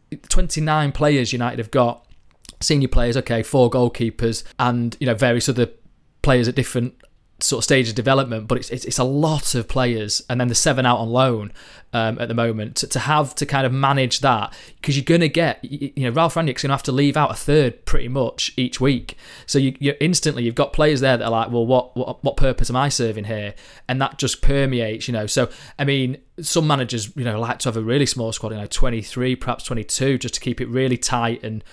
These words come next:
and sharp. And okay, that might then mean that you've got to play a young player at certain times if there's injuries. But th-, there's certainly a balance to be struck where United have, I think, been too cautious and haven't been dynamic enough and sensing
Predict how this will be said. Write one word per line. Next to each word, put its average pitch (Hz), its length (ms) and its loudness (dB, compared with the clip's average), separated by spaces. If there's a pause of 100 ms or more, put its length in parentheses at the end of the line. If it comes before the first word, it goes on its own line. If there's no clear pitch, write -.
(160)
and 117 160 -8
sharp. 120 340 2
And 131 120 2
okay, 123 260 -2
that 120 160 -4
might 117 260 -2
then 117 260 -2 (240)
mean 123 340 -2
that 120 120 -2
you've 120 120 -10
got 135 100 -8
to - 60 -12
play 120 240 0
a - 20 0
young 127 240 0
player 120 320 -2
at - 100 -14
certain 120 240 -4
times 120 300 -4
if 110 80 -10
there's 117 120 -8
injuries. 120 520 -2 (320)
But 131 240 2
th-, 139 140 -2
there's 151 160 2
certainly 160 260 2
a 135 40 0
balance 143 440 -2
to - 80 -6
be 123 100 -4
struck 127 500 0 (260)
where 127 440 -2
United 135 480 -2
have, 123 260 -4
I 131 100 -2
think, - 500 -4
been 123 260 -2
too 131 260 -2
cautious 131 360 2
and 113 320 -6
haven't 131 320 -4
been 117 300 -2
dynamic 127 500 -2
enough 107 260 -8
and 123 140 -8
sensing 131 560 -2